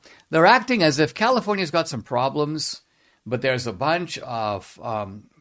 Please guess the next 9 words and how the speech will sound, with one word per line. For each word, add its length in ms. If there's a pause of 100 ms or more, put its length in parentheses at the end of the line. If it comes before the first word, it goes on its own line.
(120)
far-seeking 1000
progressives 960
who 120
are 100
trying 340
to 60
solve 460
these 240
problems. 720